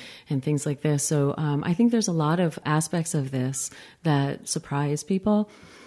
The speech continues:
And what I want my students and, and teachers, to future teachers and in-service teachers to be able to do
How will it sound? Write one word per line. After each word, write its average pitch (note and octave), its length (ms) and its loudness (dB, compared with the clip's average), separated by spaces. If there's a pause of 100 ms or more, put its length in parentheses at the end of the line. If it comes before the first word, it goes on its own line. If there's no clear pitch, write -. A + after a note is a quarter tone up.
(180)
And D#3 260 6
what D#3+ 120 4
I E3 80 4
want G3 220 2
my D#3+ 100 2
students D#3+ 640 0
and, C#3+ 280 2
and C#3 180 2
teachers, C#3+ 680 -2
to D#3+ 200 -2 (140)
future F#3+ 340 0
teachers C#3+ 340 -2
and C#3+ 80 2
in-service D3+ 440 0
teachers D3+ 380 -2
to - 60 -10
be C#3+ 120 0
able C3 160 -2
to C3 120 -10
do F#3 300 4